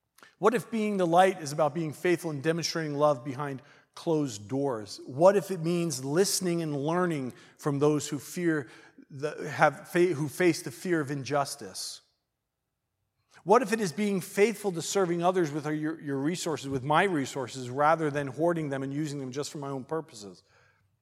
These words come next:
What if it is being faithful and living out life in the community called the church, not because you like everything about it, but because you choose to love people? By the way, if you want, if you didn't know this yet, if you've been in the church for a little while, the church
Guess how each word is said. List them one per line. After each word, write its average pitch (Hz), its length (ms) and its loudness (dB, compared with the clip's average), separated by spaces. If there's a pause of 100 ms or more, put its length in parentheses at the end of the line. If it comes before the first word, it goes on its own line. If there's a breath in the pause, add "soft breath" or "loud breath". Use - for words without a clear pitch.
(500 soft breath)
What 220 180 8
if 226 160 -2
it 226 60 0
is 196 100 0
being 185 240 -2
faithful 202 480 2
and 165 140 -2
living 180 260 0
out 175 180 2
life 170 320 6
in 165 80 -4
the 156 80 -4
community 175 440 -6
called 160 240 0
the 147 80 -8
church, 185 360 -4 (180 loud breath)
not 196 280 4
because 196 400 4
you 175 140 -2
like 185 340 2
everything 180 440 0
about 160 360 2
it, 160 120 -4 (180 loud breath)
but 175 80 0
because 151 360 0
you 156 80 -12
choose 175 360 -2
to 165 100 -6
love 143 380 -2
people? 139 420 -8 (220 soft breath)
By 175 120 0
the 156 80 0
way, 151 300 2
if - 140 -10
you 160 80 -6
want, 170 180 -6
if 160 160 -10
you 160 60 -10
didn't 156 180 -8
know 143 160 -4
this 131 240 -8
yet, 113 300 -10
if - 100 -18
you've 151 80 -12
been 220 100 -8
in 185 80 -6
the 131 60 -8
church 160 300 -8
for - 80 -14
a - 20 -8
little 117 120 -8
while, 117 220 -6 (1120 soft breath)
the 156 120 -4
church 202 580 0